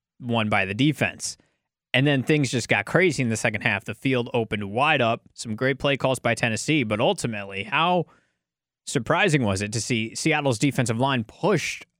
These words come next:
around <laughs> as much as they were in that second half? I don't think I've seen anything like that, and I understand multiple factors are involved in that, one being the humidity and the weather and the number of plays, but goodness,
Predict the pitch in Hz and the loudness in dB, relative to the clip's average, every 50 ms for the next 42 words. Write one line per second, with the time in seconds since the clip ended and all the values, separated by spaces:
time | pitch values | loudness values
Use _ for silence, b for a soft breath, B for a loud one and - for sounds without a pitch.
0 | _ _ 151 143 127 113 107 110 113 139 208 233 185 101 - - - 151 139 - | _ _ 0 0 2 0 0 0 0 0 2 0 0 -2 -4 -6 -12 -12 -12 -12
1 | - _ _ - - - 220 190 175 135 147 - - - - 127 113 107 110 139 | -16 _ _ -10 -8 -6 -4 -2 0 -2 -2 -2 -4 -4 -2 -2 0 2 2 2
2 | 175 160 120 - 120 123 127 120 117 113 - 127 120 113 113 135 127 113 - 117 | 2 2 2 0 0 0 0 0 -2 0 -2 -2 -2 0 0 0 0 0 0 0
3 | 139 165 156 131 123 107 107 107 - 120 113 123 - _ - 160 160 147 127 135 | 0 0 0 0 0 0 -2 -2 -4 -6 -8 -8 -6 _ -2 0 0 0 0 0
4 | 120 117 127 147 151 - 127 101 104 - - 120 117 123 123 123 - - 143 143 | 0 0 0 0 0 0 0 -2 -2 -2 0 0 2 2 0 0 0 0 0 2
5 | 131 117 - - 143 143 123 113 b b b b b b b b - 139 143 - | 0 0 2 2 2 2 2 0 b b b b b b b b 0 0 0 0
6 | - 135 117 - 147 139 135 - - 131 113 - 123 110 104 104 117 120 127 135 | -2 -4 -2 2 2 2 2 2 2 2 2 2 2 0 0 2 2 2 2 2
7 | 131 131 127 131 135 135 131 123 101 113 113 113 113 110 117 113 113 110 107 104 | 2 0 0 2 2 2 2 0 -2 -2 -2 -2 0 0 0 0 0 0 -2 -4
8 | 101 - 131 151 190 208 190 170 170 160 156 135 117 104 104 120 147 156 143 139 | -4 -2 0 2 4 4 4 4 4 2 2 0 0 -2 0 0 0 2 2 2
9 | 127 113 104 101 101 101 104 113 123 120 110 92 98 - 165 196 196 143 113 110 | 2 2 0 -2 -4 -4 -2 -2 0 0 -2 -4 -2 0 2 4 4 4 4 2
10 | 107 - - b b b b b b b b b b _ 123 113 110 107 104 - | 0 -2 -8 b b b b b b b b b b _ -4 -2 -2 -2 -2 -4
11 | - - - _ 143 156 190 185 143 90 - - - - | -10 -18 -4 _ 2 2 4 2 2 -2 -2 -6 -10 -12